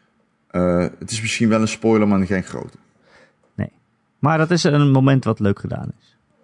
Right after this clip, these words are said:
Speaker 1: Eh, uitstekend gedaan. Ik vond dat heel atypisch. En ik dacht echt: "Huh? Oké." Nu zit het in de Lost Legacy ook maar één keer, overigens.
Speaker 2: Ja, maar dat is een game van acht uur of zo.
Speaker 1: <laughs> Dat is een game van vier uur of zo.
Speaker 2: <laughs> Nee.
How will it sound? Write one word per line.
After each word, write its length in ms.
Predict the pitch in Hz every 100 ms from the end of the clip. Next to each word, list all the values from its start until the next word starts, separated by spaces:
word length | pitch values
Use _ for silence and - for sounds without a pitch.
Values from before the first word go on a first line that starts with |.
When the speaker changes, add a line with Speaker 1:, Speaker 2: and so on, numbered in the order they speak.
| _
Speaker 1:
Eh, 340 | 123 120 117
uitstekend 540 | 117 113 110 117 101 -
gedaan. 340 | 92 73 58 -
Ik 120 | 87
vond 160 | 117 107
dat 120 | 101
heel 200 | 107 80
atypisch. 560 | 95 - 117 85 - -
En 140 | 95
ik 140 | 92 90
dacht 220 | 92 -
echt: 160 | 90
"Huh? 180 | - 98 185 _
Oké." 400 | - 98 - 87 135 - - -
Nu 240 | 117 131 147
zit 220 | 185 -
het 120 | -
in 80 | 226
de 60 |
Lost 260 | 226 254 240
Legacy 280 | 254 226 247
ook 100 | 277
maar 120 | -
één 160 | 80 80
keer, 360 | 53 - - _ _
overigens. 680 | 82 69 57 55 - - _
Speaker 2:
Ja, 220 | 98 87
maar 100 | 85
dat 100 | 90
is 100 | -
een 100 | 92
game 200 | 92 101
van 120 | 92
acht 240 | 90 - -
uur 160 | -
of 100 | 92
zo. 80 | - - - _ _ _ _
Speaker 1:
<laughs> 260 | - 104 123 -
Dat 60 | 87
is 120 | 87
een 60 |
game 120 | 90 85
van 120 | 87
vier 220 | 104 90
uur 180 | - -
of 60 | -
zo. 80 | -
Speaker 2:
<laughs> 160 | - 123 - -
Nee. 720 | 110 101 98 98 95 92 95